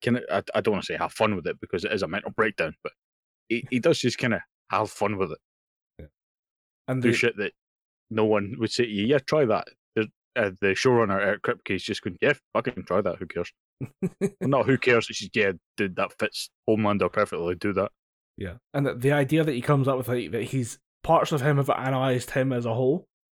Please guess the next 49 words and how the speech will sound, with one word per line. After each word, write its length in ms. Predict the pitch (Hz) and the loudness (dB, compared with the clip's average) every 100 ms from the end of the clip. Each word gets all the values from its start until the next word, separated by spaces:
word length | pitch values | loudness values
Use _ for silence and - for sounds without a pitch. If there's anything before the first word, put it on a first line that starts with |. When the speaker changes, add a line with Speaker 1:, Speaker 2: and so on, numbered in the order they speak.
| _ - | _ -6
Speaker 2:
and 100 | 131 | 0
said, 300 | 135 110 95 | 0 -2 -2
"The 120 | 123 | -4
one 260 | 113 131 147 | 0 2 2
thing 160 | 147 143 | 2 2
that's 180 | - | 0
left 280 | 127 120 110 | 0 0 0
that's 180 | 98 - | -6 -6
making 240 | 120 113 120 | -6 -2 -2
you 100 | 110 | -2
weak 200 | 113 - | -4 -6
is 100 | 104 | -6
your 80 | 101 | -8
humanity. 500 | - 113 101 - - _ _ _ _ - | -8 -8 -8 -10 -14 _ _ _ _ -8
You 80 | 196 | -8
need 60 | |
to 60 | 185 | -4
get 120 | - | -4
rid 100 | 113 | -2
of 80 | 95 | -4
Speaker 1:
Yeah. 80 | 85 | -6
Speaker 2:
that. 100 | - _ _ _ _ _ _ _ - | -12 _ _ _ _ _ _ _ -2
Don't 160 | 269 95 | -2 0
worry." 120 | 95 | -4
Speaker 1:
Yeah, 60 | |
this 260 | 85 98 - | -4 -6 -2
little, 380 | 123 110 98 87 _ _ _ _ _ _ _ _ _ | -2 0 -2 -4 _ _ _ _ _ _ _ _ _
<laughs> 0 | |
yeah, 140 | - 135 - 165 147 - 135 | -2 -2 -4 -10 -8 0 4
that 180 | 117 135 | 4 4
little 120 | 139 | 0
party 280 | - 123 113 | 2 2 2
that 80 | 107 | 2
wants 160 | 110 | 0
to 60 | - | 2
be 80 | 113 | 2
loved, 300 | 113 110 - | 4 2 -2
get 180 | 92 101 | -2 -2
rid 120 | 95 92 | -2 -4
of 80 | - _ _ _ | -6 _ _ _
it. 160 | 143 127 | -6 -2
Speaker 2:
<laughs> 0 | |
Speaker 1:
Subjugation 680 | 113 107 110 110 117 113 113 | 0 0 2 2 2 0 -2
is 120 | 95 | -2
better 220 | 98 120 113 | 0 0 2
than 140 | 113 | 0
appreciation, 580 | 104 113 - 90 - 85 | 0 -2 0 -2 -2 -8
my 100 | 78 | -6
friend. 200 | - 92 | -4 -4